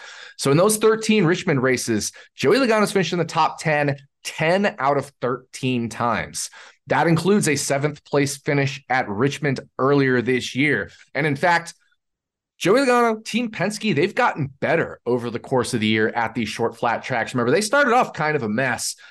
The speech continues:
They finished eleventh at Phoenix, but were actually even worse in speed than that eleventh place finish. Then they finished seventh at Richmond, Joey Logano did.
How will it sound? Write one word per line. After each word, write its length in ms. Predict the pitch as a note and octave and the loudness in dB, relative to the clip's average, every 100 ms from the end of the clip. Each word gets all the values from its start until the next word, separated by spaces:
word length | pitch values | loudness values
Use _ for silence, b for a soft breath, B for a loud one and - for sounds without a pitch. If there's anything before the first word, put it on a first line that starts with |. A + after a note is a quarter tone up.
| - | -6
They 100 | A#2+ | -6
finished 540 | A2+ - - D#3 C#3 - | -6 -8 -2 -2 -2 -2
eleventh 460 | A#2 A#2+ D3+ E3 | 0 2 2 0
at 120 | C#3 - | -2 -2
Phoenix, 340 | E3+ A#2 - | -2 -2 -2
but 240 | - B2 - _ | -2 -2 -2 _
were 220 | G2 C3 D3+ | -2 2 2
actually 300 | D#3+ D#3+ C3+ | 2 0 0
even 240 | G#2+ G2+ | 0 -2
worse 420 | A2 A#2+ G#2+ - - | 0 0 -2 -6 -8
in 380 | B2 A2 G#2 F#2+ | -4 -2 -2 -2
speed 720 | - - - C#3+ A#2+ G#2 G2+ B - | -4 -2 2 4 4 2 -2 B -8
than 220 | A2+ C3 | -4 -2
that 160 | B2 A#2 | 0 0
eleventh 400 | A2 A2 G2+ F#2 | 0 0 -2 -4
place 240 | A#2 G2+ | -4 -2
finish. 420 | - A#2+ G2 - B B B - | -2 -2 -2 -6 B B B -6
Then 240 | A2+ C#3 | -2 0
they 100 | D3 | 0
finished 340 | C#3+ D#3 C#3+ - | 0 0 0 0
seventh 380 | D#3+ D3 D3 - | 2 2 -2 0
at 200 | D#3 C#3 | 0 2
Richmond, 340 | D#3+ F3+ D#3+ | 0 0 -2
Joey 240 | A2+ A2 G#2+ | 0 0 0
Logano 260 | G#2 G2 | -2 -4
did. 280 | F#2 F2+ E2 | -6 -8 -8